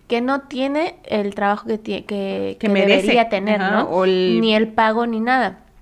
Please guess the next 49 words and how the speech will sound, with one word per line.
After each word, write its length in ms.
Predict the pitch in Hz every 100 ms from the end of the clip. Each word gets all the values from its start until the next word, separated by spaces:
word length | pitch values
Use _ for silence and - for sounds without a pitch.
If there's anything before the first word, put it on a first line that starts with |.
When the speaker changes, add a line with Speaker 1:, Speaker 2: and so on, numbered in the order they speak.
| - _ _ _ _ -
Speaker 1:
porque 220 | 208 214
aparte 320 | 214 233 240
la 120 | 233
competencia 500 | 220 190 202 214 214
está 180 | 214 208
cabrón 320 | 208 208 226 262 - -
y 20 | 226
aparte 240 | 226 233
somos 340 | 254 247 240 247
un 220 | 240 214
chingo. 400 | - 214 202 - - - - -
Entonces, 480 | 208 208 202 220 220
Speaker 2:
Sí. 60 | 220 - - -
Speaker 1:
a 120 | 202 196
ver, 160 | 208
en 140 | 214 214
una 320 | 220 240 247
ciudad 420 | 247 214 220 214
donde 320 | 196 185 185
hay, 380 | 190 208 208 208 - -
¿cuántos 220 | - 269
somos? 260 | 285 311 349
Nueve, 320 | 262 233 254
diez, 260 | 262 262 -
once, 240 | 247 233
doce 240 | 240 220 226
millones, 400 | 214 208 214 262
no 140 | 240
sé 120 | 226
cuántos 280 | 226 220 -
Speaker 2:
No 60 | 202
Speaker 1:
millones 140 | 196
Speaker 2:
sé, 40 | 202
Speaker 1:
de 40 | 220
Speaker 2:
como 180 | 233 196
veinte 340 | 190 220 233
millones 80 | 233
Speaker 1:
personas 260 | 240 247
somos. 380 | 202 185 185 -
Speaker 2:
de, 80 | 180
veinte 320 | 220 254 311
millones, 380 | 240 185 226 311
¿verdad? 220 | 185 170 233
Speaker 1:
¿Veinte? 260 | 349 254
Speaker 2:
Veinte 80 | -
millones. 380 | 320 208 202 415
Speaker 1:
¿Ya 60 | 403
somos 240 | 508 466
veinte? 260 | 427 427